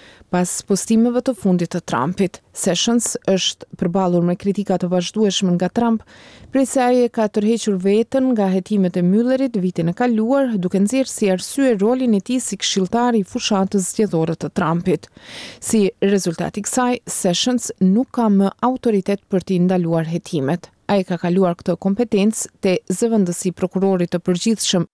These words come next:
Rod Rosenstein, i cili po ashtu ka qenë cak i sulmeve të Trumpit.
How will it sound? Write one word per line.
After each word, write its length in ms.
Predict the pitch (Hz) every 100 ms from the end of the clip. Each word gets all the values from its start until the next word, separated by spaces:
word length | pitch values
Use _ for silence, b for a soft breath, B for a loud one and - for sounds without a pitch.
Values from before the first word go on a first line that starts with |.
| _
Rod 320 | 196 196 175 170
Rosenstein, 840 | 185 180 180 240 226 - 277 269 269
i 80 | 285
cili 280 | - 269 254
po 120 | 226
ashtu 260 | 214 -
ka 100 | 208
qenë 280 | 208 - 185
cak 320 | - 175 - -
i 60 | 208
sulmeve 440 | - 180 165 147
të 140 | 143 170
Trumpit. 520 | - 101 143 185 -